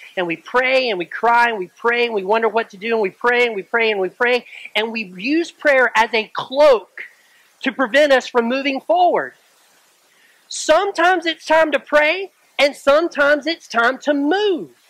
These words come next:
And when it's time to move, it's time to move.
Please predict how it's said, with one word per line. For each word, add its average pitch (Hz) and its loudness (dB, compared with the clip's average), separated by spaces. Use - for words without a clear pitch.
And 220 0
when 254 2
it's 285 -8
time 285 2
to 254 2
move, 311 0
it's 302 -8
time 247 0
to 220 -2
move. 302 0